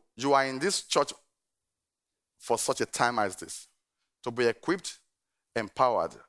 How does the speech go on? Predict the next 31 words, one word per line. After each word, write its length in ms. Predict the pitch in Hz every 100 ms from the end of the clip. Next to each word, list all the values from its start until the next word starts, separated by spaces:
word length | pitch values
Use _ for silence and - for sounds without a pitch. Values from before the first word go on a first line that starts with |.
| _
because 280 | - - 110
God 260 | 101 127 147
needs 140 | 143
to 80 | 123
put 400 | - 135 127 -
you 180 | 135 -
in 140 | 113
a 80 | 110
strategic 640 | 104 - 131 131 151 139
location 420 | 123 120 - - 127
in 100 | 107
this 160 | 123
society 800 | - - - - 107 101 - 90 - - - _ _ _ _ _
where 180 | 131 139
through 240 | - 208
prayers 540 | 220 - 170 139 98 - -
and 100 | 113
intercession, 500 | 113 - 135 - 110
He 20 |
will 60 |
begin 180 | 98 120
to 120 | 127
show 200 | 107 -
you 200 | 151 131
things. 520 | 123 135 101 76 - - _ _ _ _ _ _ _ -
And 180 | 127
the 60 | 127
prayers 400 | - 196 202 165
you 60 | 147
will 140 | 139
pray 580 | - 135 151 104 82